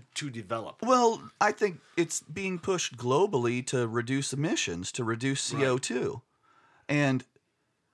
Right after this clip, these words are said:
Speaker 2: uh, you, I think that's a good thing. You know, I think we should reduce pollution.
Speaker 1: I agree, but I don't know. I think, I think eventually they, but they have to improve the technology. You can't just go three hundred miles in a car and say that's it.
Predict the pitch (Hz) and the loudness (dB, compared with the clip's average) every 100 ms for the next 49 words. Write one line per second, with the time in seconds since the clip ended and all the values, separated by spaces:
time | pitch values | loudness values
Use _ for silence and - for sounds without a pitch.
0 | _ _ - 156 196 170 117 123 117 120 | _ _ -2 -2 -2 0 0 0 -4 -2
1 | 131 135 180 233 - 135 92 92 120 117 | -2 -2 -4 -4 -2 -4 -4 -6 -4 0
2 | 123 143 - 165 160 170 170 165 170 185 | 2 2 0 -4 0 0 0 0 -2 -2
3 | 185 - 190 247 330 87 85 - - 120 | -6 -6 -4 -2 -2 -4 -8 -12 -14 -10
4 | 156 131 175 208 185 135 135 135 147 156 | -8 -6 -4 -4 -6 -6 -6 -2 0 0
5 | 139 135 131 - - - - _ - 143 | 0 -2 -2 -12 -20 -20 -20 _ -4 0
6 | 175 - 110 110 - 151 123 113 95 123 | -2 -4 -12 -12 -8 -10 -10 -18 -8 -8
7 | 123 90 73 104 139 - - 190 190 _ | -8 -12 -10 -8 -8 -10 -18 -18 -18 _
8 | 160 185 202 202 180 147 - 139 139 123 | 0 2 0 -2 -4 -4 -6 -6 -6 -6
9 | 131 120 - 104 95 85 92 156 175 190 | -10 -12 -10 -10 -10 -12 -10 -10 -4 -2
10 | 180 165 139 - 135 117 - 131 127 117 | -2 -6 -12 -6 -4 -6 -10 -8 -6 -6
11 | 107 110 110 98 107 95 - 110 95 82 | -8 -8 -8 -10 -12 -12 -8 -6 -6 -8
12 | - _ _ _ 101 95 90 107 95 95 | -14 _ _ _ -18 -18 -14 -14 -12 -14
13 | - 98 | -14 -14